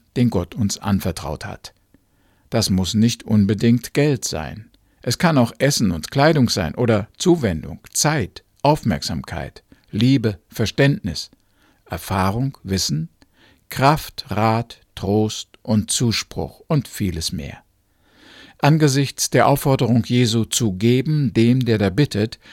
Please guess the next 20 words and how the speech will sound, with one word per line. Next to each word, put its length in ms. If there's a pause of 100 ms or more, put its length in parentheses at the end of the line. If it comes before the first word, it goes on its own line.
(160)
stellen 320
sich 120
viele 240
Fragen. 500 (800)
Darüber, 500
was 160
es 180
genau 360
bedeutet 760
und 200
wie 220
weit 260
man 160
damit 320
gehen 300
sollte, 540 (400)
gibt 200
es 120
unterschiedliche 720
Ansichten. 640